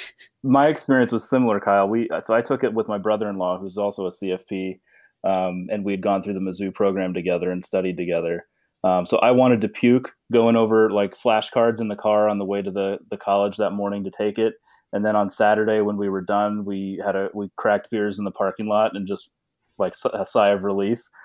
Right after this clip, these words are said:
Speaker 2: And it, this is, like, one of the few times, uh, I can say back in my day, but back in my day, um, <laughs> we didn't get any preliminary result. We had to wait eight weeks to
Speaker 1: Yeah.
Speaker 2: get a,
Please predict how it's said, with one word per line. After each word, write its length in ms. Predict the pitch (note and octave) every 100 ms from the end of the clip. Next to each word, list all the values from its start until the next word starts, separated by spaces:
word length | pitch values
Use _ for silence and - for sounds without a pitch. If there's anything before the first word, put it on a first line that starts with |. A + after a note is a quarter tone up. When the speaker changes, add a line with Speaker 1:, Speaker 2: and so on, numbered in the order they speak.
| - - -
Speaker 2:
And 120 | G2+
it, 100 | G2 - A#2+
this 120 | A#2+
is, 80 | B2
like, 160 | A2
one 140 | A#2+ A2+
of 60 |
the 80 | G#2+
few 180 | - A2+
times, 480 | A#2 G#2+ G#2 F#2+ -
uh, 60 | G#2
I 140 | F#2+
can 120 | F#2 G2+
say 160 | G#2
back 260 | F#2+ G2+ F#2+
in 100 | G2
my 180 | G2 G2+
day, 240 | F#2+ F#2
but 240 | F#2 F#2+ F2+
back 240 | A2 A2
in 80 | G#2
my 220 | A#2+ C3
day, 320 | A2 G2 G2+ - - - -
um, 240 | G#2+ G#2 - - D3+ F#3+
<laughs> 80 | C#3 - _ -
we 120 | C3+
didn't 220 | D#3 C3+
get 140 | C3+ C3
any 160 | C3+
preliminary 720 | C3 B2+ A2+ B2 C3 C3+ C3+
result. 400 | C3+ B2 C3+ C3+
We 80 | B2+
had 120 | B2 A#2+
to 60 |
wait 220 | A2 A2+ -
eight 160 | A2+ -
weeks 540 | G#2+ A#2 - - - _ -
to 60 |
Speaker 1:
Yeah. 120 | F#2+
Speaker 2:
get 100 | F2+
a, 80 | G#2+